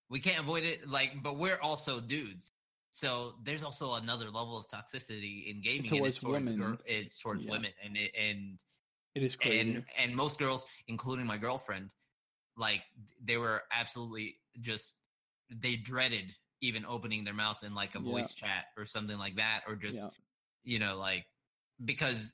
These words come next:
Speaker 1: they immediately get repercussions for just being women on the
Speaker 2: Yeah,
Speaker 1: internet,
Speaker 2: for
Speaker 1: which
Speaker 2: just
Speaker 1: is
Speaker 2: being, yeah, exactly, for just being a woman, nothing else.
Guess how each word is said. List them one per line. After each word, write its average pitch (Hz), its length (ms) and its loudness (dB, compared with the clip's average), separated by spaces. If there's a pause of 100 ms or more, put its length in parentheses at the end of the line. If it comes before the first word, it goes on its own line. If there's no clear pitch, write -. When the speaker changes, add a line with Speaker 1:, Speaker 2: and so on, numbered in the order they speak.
(240)
Speaker 1:
they 151 200 6 (120)
immediately 143 480 6
get 120 240 2
repercussions 127 640 0
for - 160 -8
just 113 220 -4
being 123 240 2
women 117 240 -2
on 107 120 -2
the 104 60 -2
Speaker 2:
Yeah, 110 60 2
Speaker 1:
internet, 185 300 6
Speaker 2:
for 175 60 6
Speaker 1:
which 170 100 4
Speaker 2:
just 240 200 6
Speaker 1:
is 165 80 2
Speaker 2:
being, 185 260 6
yeah, 175 180 8
exactly, 160 480 4
for 160 140 4
just 170 440 4
being 208 260 6
a 160 60 6
woman, 147 500 4
nothing 233 340 6
else. 131 360 4